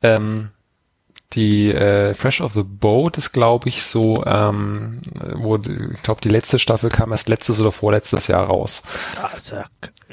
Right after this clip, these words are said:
Speaker 2: knusprig
Speaker 1: Aber
Speaker 2: neu
Speaker 1: es ist,
Speaker 2: fast.
Speaker 1: ist ja quasi knusprig, äh, neu. Aber gerade ist eh schlecht mit überhaupt Filmen und Serien so im Sommer. Das ist so,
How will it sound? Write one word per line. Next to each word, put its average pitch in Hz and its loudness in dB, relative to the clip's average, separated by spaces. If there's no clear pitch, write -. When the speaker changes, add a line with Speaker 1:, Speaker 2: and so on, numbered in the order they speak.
Speaker 2:
knusprig 131 0
Speaker 1:
Aber 123 4
Speaker 2:
neu 208 4
Speaker 1:
es 165 0
ist, 117 -2
Speaker 2:
fast. 190 -8
Speaker 1:
ist - 0
ja 123 4
quasi 110 0
knusprig, - -4
äh, 101 -2
neu. 98 -6
Aber 135 2
gerade 120 4
ist 117 -6
eh 123 0
schlecht - 2
mit 113 -2
überhaupt 110 0
Filmen 113 2
und 110 0
Serien 104 2
so 104 0
im 104 -2
Sommer. 104 2
Das 101 -4
ist - -4
so, 104 -2